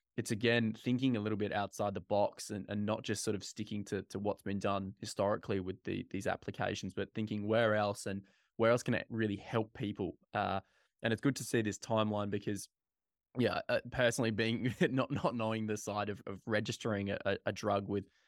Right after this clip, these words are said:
the F D A, which is, which is the American body, and, and even the, the T G A here, wh-, what are some of sort of the, the, the boxes that you need to sort of, or the, the criteria you need to meet in order to be a registered drug and a-, actually be able to be used by,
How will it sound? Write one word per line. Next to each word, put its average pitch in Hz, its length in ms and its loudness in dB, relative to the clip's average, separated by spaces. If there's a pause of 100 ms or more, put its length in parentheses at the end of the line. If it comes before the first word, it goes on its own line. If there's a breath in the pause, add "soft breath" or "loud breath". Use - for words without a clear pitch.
(180 soft breath)
the 110 120 4
F 104 120 0
D 104 140 0
A, 101 160 4
which 101 260 -4
is, 101 140 -4
which 101 180 -4
is 98 100 -6
the 104 100 -4
American 101 340 0
body, 98 320 2
and, 98 160 -2
and 104 100 -2
even 101 220 -2
the, 95 140 -6
the 95 100 -4
T 101 260 -2
G 98 140 -2
A 95 140 2
here, 104 340 0 (300 soft breath)
wh-, 113 200 0
what 135 200 4
are 214 40 0
some 196 220 0
of 139 80 0
sort 120 200 0
of 110 120 0
the, 101 320 -2
the, 95 160 -8 (100)
the 101 60 -6
boxes 113 500 0
that 104 120 -8
you 98 120 -6
need 101 200 -4
to 196 60 -4
sort 104 200 -4
of, 101 160 -4
or 104 100 -4
the, 98 220 -2
the 113 80 -2
criteria 117 680 2
you 107 40 4
need 104 240 -4
to 110 80 -6
meet 104 360 -2
in 107 120 -4
order 104 260 -2
to 101 160 -6
be 101 400 0 (360 soft breath)
a 110 60 0
registered 104 460 -4
drug 104 300 -2
and 101 180 -4
a-, 107 160 -2
actually 104 260 -4
be 98 100 -2
able 98 100 2
to 165 80 -10
be 123 100 -8
used 101 520 -6
by, 98 240 2